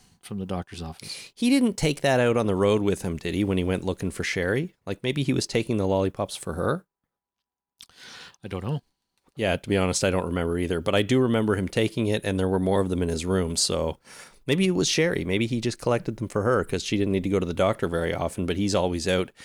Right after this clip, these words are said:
Speaker 2: getting beat up and falling off motorcycles and getting in fights and getting his crotch bit. You know, he needs
Speaker 1: His
Speaker 2: to go to
Speaker 1: face
Speaker 2: the
Speaker 1: burned and
Speaker 2: That's right. He
Speaker 1: all
Speaker 2: needs
Speaker 1: kinds of
Speaker 2: to
Speaker 1: stuff.
Speaker 2: go to the doctor a lot, so he collects the lollipops for her, maybe.
Speaker 1: Maybe.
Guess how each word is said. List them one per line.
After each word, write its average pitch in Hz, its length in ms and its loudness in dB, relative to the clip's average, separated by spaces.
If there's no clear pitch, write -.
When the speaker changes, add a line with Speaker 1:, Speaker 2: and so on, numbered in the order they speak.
Speaker 2:
getting 92 200 -6
beat 95 240 2
up 92 300 2
and 90 100 -6
falling 92 280 2
off 90 200 -2
motorcycles 90 840 0
and 85 140 -2
getting 87 200 -2
in 82 120 -2
fights 90 380 -4
and 92 80 -8
getting 87 220 -2
his 85 260 -2
crotch - 400 -2
bit. 98 280 0
You 104 80 -8
know, 98 160 0
he 110 100 2
needs 113 160 4
Speaker 1:
His 110 60 0
Speaker 2:
to 143 60 4
go 156 60 4
to 127 60 4
Speaker 1:
face 127 180 4
Speaker 2:
the - 60 -14
Speaker 1:
burned 120 380 2
and 98 240 -4
Speaker 2:
That's 123 200 -2
right. 127 140 0
He 107 80 0
Speaker 1:
all 110 60 4
Speaker 2:
needs 107 140 2
Speaker 1:
kinds 113 140 -2
of 104 60 4
Speaker 2:
to 98 60 2
Speaker 1:
stuff. 95 220 -6
Speaker 2:
go 110 140 2
to 104 60 4
the 101 80 2
doctor 101 340 2
a 90 80 4
lot, 90 380 0
so 85 140 -4
he 90 120 0
collects 87 360 -4
the - 80 -10
lollipops 82 480 -4
for - 180 -6
her, 87 140 0
maybe. 82 300 -8
Speaker 1:
Maybe. 160 300 0